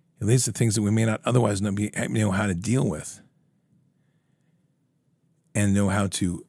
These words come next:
manage unless we are leaning into God. We are really nothing without him. And that's the thing we tend to forget. We like to engage in arguments, fights, but social media is a baiting organization,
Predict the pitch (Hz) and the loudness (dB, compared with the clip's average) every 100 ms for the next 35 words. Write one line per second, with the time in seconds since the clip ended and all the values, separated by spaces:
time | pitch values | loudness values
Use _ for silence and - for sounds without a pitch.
0 | _ - 98 113 110 85 92 92 - 92 | _ -8 -2 0 0 -2 -2 -2 -2 -2
1 | 92 92 85 80 82 104 - 117 113 120 | 0 0 0 -4 -6 -6 -6 -2 2 4
2 | 160 151 110 117 104 87 85 104 78 - | 4 4 2 0 -2 0 0 -2 -4 -10
3 | _ - 113 127 131 123 104 92 98 80 | _ -2 0 0 0 0 0 0 -2 -4
4 | - 87 95 - 92 117 127 - 95 95 | -6 -6 -6 -6 -4 -2 -2 -2 -2 -2
5 | 110 104 95 90 - 107 104 101 - - | -4 -2 -4 -4 -4 -4 -4 -6 -6 -6
6 | 101 98 - - 101 - 170 160 127 139 | -6 -6 -14 -10 -4 -2 -2 -2 0 0
7 | 135 107 85 78 104 127 107 80 85 80 | 0 0 -2 -2 -2 0 0 -2 -2 -4
8 | 82 82 87 - | -4 -4 -6 -8